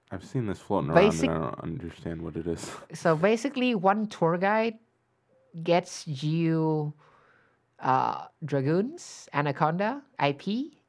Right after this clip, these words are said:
Speaker 2: and a, um, Clausolas being summoned by, um, Jin. So you lock your opponent out of their extra deck,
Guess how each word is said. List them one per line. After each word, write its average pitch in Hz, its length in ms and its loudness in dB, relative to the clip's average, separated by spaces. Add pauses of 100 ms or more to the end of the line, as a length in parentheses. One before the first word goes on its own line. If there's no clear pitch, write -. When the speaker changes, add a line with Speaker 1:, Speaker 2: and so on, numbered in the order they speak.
Speaker 2:
and 143 580 0 (120)
a, 139 400 2
um, 131 340 0 (160)
Clausolas 143 880 0 (140)
being 151 240 2
summoned 139 480 2
by, 127 480 0 (480)
um, 123 500 2 (560)
Jin. 135 320 0 (1040)
So - 160 -2
you 139 160 2
lock 156 220 6
your 165 80 0
opponent 151 280 2
out 139 180 4
of 135 80 -2
their 120 120 0
extra 139 240 0
deck, 254 180 2